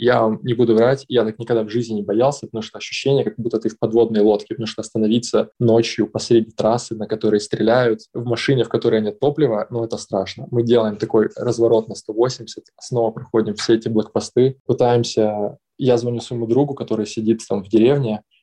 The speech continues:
говорю, слушай, мы щас к тебе приедем. Он говорит, хорошо, все, я вас жду, все, здорово. Мы едем, едем, едем.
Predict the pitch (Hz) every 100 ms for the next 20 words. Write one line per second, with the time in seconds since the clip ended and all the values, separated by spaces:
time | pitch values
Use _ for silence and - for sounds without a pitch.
0 | - 113 - 123 117 110 120 117 113 117
1 | 117 127 123 101 _ 123 110 110 110 113
2 | 110 123 123 - 113 107 104 117 120 135
3 | - 113 107 113 120 123 104 - _ _
4 | _ - 113 101 113 127 120 107 110 107
5 | 98 95 120 117 101